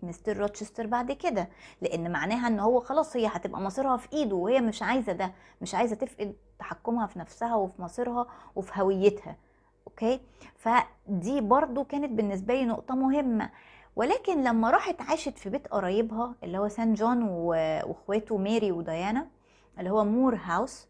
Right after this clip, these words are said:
آه، اللي هي مور هاوس يا جماعة إم أو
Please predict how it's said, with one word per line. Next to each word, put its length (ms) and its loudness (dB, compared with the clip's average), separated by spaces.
آه، 580 6
اللي 100 0
هي 160 2
مور 280 2
هاوس 120 4
يا 60 2
جماعة 320 2
إم 340 0
أو 280 6